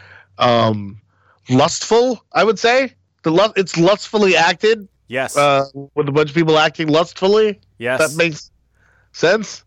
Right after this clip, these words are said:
Speaker 2: That's true.
Speaker 1: But very little of it made sense to me as I was watching it, and I'm still, um,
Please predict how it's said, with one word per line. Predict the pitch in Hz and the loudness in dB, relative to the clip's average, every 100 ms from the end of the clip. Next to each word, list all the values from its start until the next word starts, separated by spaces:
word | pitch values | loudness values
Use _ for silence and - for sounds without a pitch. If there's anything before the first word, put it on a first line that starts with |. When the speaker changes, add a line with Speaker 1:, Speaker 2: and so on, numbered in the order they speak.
| _ | _
Speaker 2:
That's | 123 - | -14 -14
true. | - 131 120 _ _ _ _ _ 147 | -12 -12 -12 _ _ _ _ _ -4
Speaker 1:
But | 147 160 | -2 -2
very | 160 214 202 | 0 0 2
little | 190 170 | 2 0
of | 151 147 | -2 -6
it | 143 | -4
made | 151 135 | -2 -2
sense | - 147 135 | -2 -4 -4
to | 143 | -2
me | 143 | 0
as | 135 127 | 0 0
I | 123 | 0
was | 123 | 0
watching | 123 127 127 113 | 0 -2 -4 -6
it, | 113 | -4
and | 117 | -2
I'm | 113 113 | -2 -4
still, | 117 - 143 135 127 - _ _ _ _ - | -8 -4 0 0 -2 -6 _ _ _ _ -4
um, | 113 110 104 101 | -2 -2 -4 -10